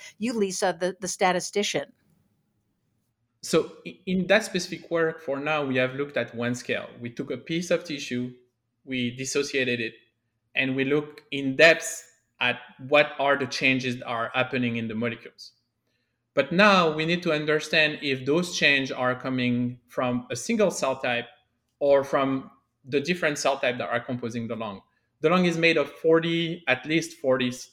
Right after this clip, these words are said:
Speaker 2: different cell types. And you can imagine that the signal you get from a piece of tissue is not the same as if you were looking at the fine alveoli structures, or if you were looking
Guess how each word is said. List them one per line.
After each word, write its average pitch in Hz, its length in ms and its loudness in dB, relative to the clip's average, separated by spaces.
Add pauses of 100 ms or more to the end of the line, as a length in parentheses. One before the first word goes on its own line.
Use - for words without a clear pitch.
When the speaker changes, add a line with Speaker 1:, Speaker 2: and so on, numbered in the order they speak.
(120)
Speaker 2:
different 135 340 -4
cell 123 180 0
types. - 340 -10 (360)
And 139 80 -4
you 139 80 -2
can 143 160 4
imagine 160 520 4
that 131 280 4 (380)
the 143 100 -6
signal 196 460 6
you 151 80 2
get 147 380 8
from 123 460 0 (260)
a 127 60 -6
piece 240 260 0
of 160 140 0
tissue 113 420 -8 (380)
is 143 120 -2
not 160 220 4
the 151 80 0
same 147 540 6 (160)
as 135 180 4
if 131 220 -8
you 139 40 -4
were 135 220 2
looking 160 300 -4
at 127 340 -6
the 117 360 -2
fine 139 440 4 (120)
alveoli 131 560 2
structures, - 640 -10 (300)
or 127 80 2
if 131 140 -2
you 139 80 0
were 131 180 4
looking 139 320 -2